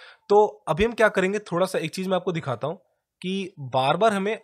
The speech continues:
जब भी आप प्लगइन को इंसर्ट करेंगे तो ये कुछ इस तरह से होगा, है ना। तो अब बार बार आपको वो प्रीसाइज और ये सब्ट्रैक्ट करने की ज़रूरत नहीं है। आप क्या करेंगे,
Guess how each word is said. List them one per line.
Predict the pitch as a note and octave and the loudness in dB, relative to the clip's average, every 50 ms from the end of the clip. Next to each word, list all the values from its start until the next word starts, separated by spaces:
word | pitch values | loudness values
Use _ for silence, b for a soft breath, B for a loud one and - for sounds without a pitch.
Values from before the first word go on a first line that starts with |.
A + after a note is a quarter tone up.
| _ _ _ - C#3+ | _ _ _ -14 -10
जब | C#3 C#3+ C#3+ C#3+ | -8 -8 -4 -2
भी | F3 F#3 | 0 2
आप | F3+ F3 F3+ | 0 0 0
प्लगइन | - D3 D3 D3+ E3+ E3+ | -2 -4 -2 -2 -4 -4
को | F3+ D#3+ | -4 -6
इंसर्ट | D3 C#3 - - C#3+ E3 E3+ F3 | -6 -6 -4 -2 -2 -2 -2 -2
करेंगे | E3+ D3 B2+ A#2 C3 D#3 G#3 _ _ _ _ _ _ _ _ _ _ _ - | -4 -4 -4 -4 -8 -10 -14 _ _ _ _ _ _ _ _ _ _ _ -6
तो | E3 | -4
ये | E3+ F3+ G3+ G#3+ G#3 - _ _ _ _ _ _ _ - - | -4 -2 -2 -4 -6 -8 _ _ _ _ _ _ _ -16 -10
कुछ | - F#3 F3+ - | -10 -8 -8 -8
इस | - F3+ E3+ - - | -6 -6 -6 -4 -2
तरह | F3 E3+ | 0 0
से | E3+ E3+ F#3 | 0 0 -2
होगा, | E3 C#3+ A#2+ G#2+ G#2 G2+ G#2+ - _ _ _ _ _ _ _ _ _ _ _ _ _ _ _ _ _ _ - | -6 -6 -6 -8 -10 -14 -16 -18 _ _ _ _ _ _ _ _ _ _ _ _ _ _ _ _ _ _ -6
है | E3+ F3+ | -4 -4
ना। | D3+ - B B B B B B - | -4 -6 B B B B B B 2
तो | G#3 G#3+ G#3 - - _ _ - | 2 2 2 0 -12 _ _ -14
अब | C#3+ D3 C3 | -12 -6 0
बार | C3 C#3 D3 D#3+ | 2 4 4 4
बार | F3 G3+ F#3+ | 4 4 4
आपको | F3+ F3 - - F#3 | 4 4 4 0 0
वो | F3 F3 F3+ F3+ F3+ F3 E3 - _ - _ _ _ - | 2 2 4 4 2 0 -2 -6 _ -20 _ _ _ -4
प्रीसाइज | E3 F3 - - - D#3+ D#3 E3 E3+ D#3+ D3 - | -4 -4 -2 2 4 4 6 4 4 0 -2 0
और | D3 D3 D3 D3 | 0 0 0 0
ये | D3+ D3+ D#3 D#3 D3 | 0 0 0 0 0
सब्ट्रैक्ट | C#3 - D#3+ C#3+ - - C#3+ D#3 D3+ - - | 0 -2 -4 -6 -2 0 2 2 0 0 -2
करने | - E3 D3+ D#3+ E3 | -4 -2 -2 -2 -4
की | D#3 E3 | -4 -2
ज़रूरत | D3 C#3 D3 D3+ D3+ | 0 0 0 0 -2
नहीं | E3+ E3+ D3+ D#3 | -4 -8 -8 -8
है। | F#3 - _ _ _ _ _ - | -12 -14 _ _ _ _ _ -8
आप | - D3+ D#3 - | -6 -6 -4 -2
क्या | - F#3 F#3 | 0 0 0
करेंगे, | F3 E3+ D3 C#3+ D3 F3 | 0 0 -2 -2 -2 -6